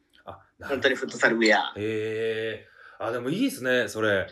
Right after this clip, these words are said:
Speaker 2: そうですね。
Speaker 1: うん。なんかこう、
Speaker 2: 面白いですよ。
Speaker 1: 広げてく、フットサルを広げるためにお店があるっていうのは素晴らしいことですよね。
Speaker 2: はい。そうですね。
Speaker 1: うんうんうん。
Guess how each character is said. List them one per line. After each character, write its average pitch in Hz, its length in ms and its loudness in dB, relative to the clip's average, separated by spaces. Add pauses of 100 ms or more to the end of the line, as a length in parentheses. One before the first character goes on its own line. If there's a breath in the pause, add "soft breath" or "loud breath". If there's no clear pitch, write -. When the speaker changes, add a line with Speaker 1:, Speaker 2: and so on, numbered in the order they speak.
(1160)
Speaker 2:
そ 185 320 6
う 135 40 2
で 123 60 -4
す - 140 -10
ね。 196 360 6
Speaker 1:
う 110 40 -6
ん。 82 360 -10 (1080)
な 143 100 -6
ん - 20 0
か 180 60 2
こ - 0 -
う、 - 20 4
Speaker 2:
面 175 60 6
白 165 140 6
い - 20 4
で - 80 -2
す - 60 -16
よ。 - 100 -18 (260 soft breath)
Speaker 1:
広 170 340 2
げ 165 60 0
て 170 140 0
く、 170 280 2
フ - 120 -12
ッ - 20 -20
ト 190 100 2
サ 185 140 8
ル 160 80 6
を 127 40 4
広 135 260 4
げ 143 100 6
る 139 120 2
た 147 120 2
め 143 140 0
に 101 320 -4 (140)
お 127 80 -6
店 139 220 2
が 127 140 6
あ 127 60 6
る 117 60 4
っ - 80 -6
て - 40 -12
い - 40 -8
う - 20 -8
の 85 60 -6
は 82 60 -8
素 - 140 -10
晴 127 100 2
ら 120 80 4
し 110 120 -8
い 95 40 -6
こ 87 80 -8
と 78 100 -12
で 76 60 -14
す - 120 -20
よ 73 40 -20
ね。 76 80 -18
Speaker 2:
は 71 60 -20
い。 - 40 -20 (720)
そ 160 160 4
う 107 60 0
で - 60 -8
す - 100 -14
ね。 - 80 -4
Speaker 1:
う - 20 0
ん 131 40 -2
う - 20 -2
ん 123 100 -4
う - 0 - (560)
ん。 - 60 -14